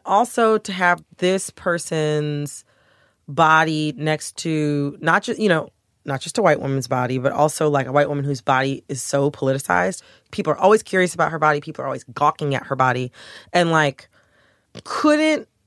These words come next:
make a very personal choice to live how she wanted to live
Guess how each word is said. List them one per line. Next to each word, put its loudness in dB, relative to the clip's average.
make 2
a 4
very 0
personal -2
choice -2
to -4
live 2
how 0
she -6
wanted 2
to 0
live 2